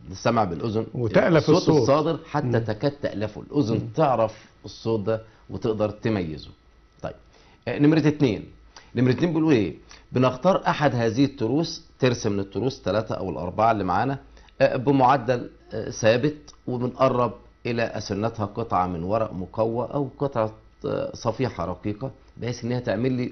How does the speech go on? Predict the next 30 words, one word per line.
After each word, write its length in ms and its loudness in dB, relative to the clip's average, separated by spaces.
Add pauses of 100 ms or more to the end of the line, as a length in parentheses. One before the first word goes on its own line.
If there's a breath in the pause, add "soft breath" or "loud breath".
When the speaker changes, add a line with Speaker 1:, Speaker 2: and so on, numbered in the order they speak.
Speaker 1:
الصوت 520 0 (100)
اللي 180 -2
أنا 200 0
هألفه. 380 2 (320)
Speaker 2:
مم. 240 -4 (840)
Speaker 1:
طيب، 160 -6 (280 soft breath)
بيصدر 340 4
عن 180 0
ذلك 300 0
صوت 380 -2
أثناء 460 -2 (120)
مرور 360 0
هذا 240 -2
الترس 400 -4
أو 120 -10
أثناء 260 -8
دورانه. 580 -2 (580 soft breath)
آه، 120 4
بنغير 520 4
من 180 -2
سرعة 380 0 (260)
الدوران، 600 -2 (140)
بزود 420 -4
السرعة 380 -4
أو 100 -8
بقللها، 640 -10 (580 soft breath)
إلى 160 4
أن 300 -4
يصدر 380 -4
صوت 380 -6